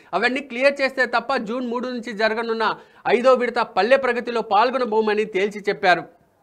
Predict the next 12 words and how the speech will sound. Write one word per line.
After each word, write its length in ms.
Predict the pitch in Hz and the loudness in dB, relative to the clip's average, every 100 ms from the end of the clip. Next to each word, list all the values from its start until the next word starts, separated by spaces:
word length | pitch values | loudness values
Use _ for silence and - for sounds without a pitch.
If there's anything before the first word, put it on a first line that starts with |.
| _ _ _ _ _ | _ _ _ _ _
ప్రతి 380 | 185 190 233 233 | -4 -4 -2 -2
ఊర్లో 360 | 214 226 214 247 | 0 -2 -2 -2
ప్రతి 380 | 240 180 254 247 | -2 -4 -6 -4
సర్పంచ్ 480 | 214 196 208 - | -4 -4 -6 -8
కూడా 300 | 180 180 220 254 - _ - | -8 -2 -2 -2 -14 _ -4
లక్షల్లో 640 | 175 220 - 247 233 262 285 - - | -2 -2 -2 -2 0 -2 -4 -12 -18
బిల్లులు 340 | 127 185 220 220 | -2 0 0 0
పెండింగ్లో 440 | 202 196 190 180 | -2 0 0 0
ఉన్నాయి. 260 | 160 135 123 _ _ _ 175 | 0 -4 -8 _ _ _ 4
చాలామంది 720 | 196 226 226 220 208 240 254 _ _ _ _ _ | 6 6 2 0 -4 -8 -10 _ _ _ _ _
సొంత 240 | 202 233 269 | -4 0 -2
ఖర్చులతో 760 | 262 240 226 214 208 262 262 | 0 -2 -2 -4 -2 -4 -4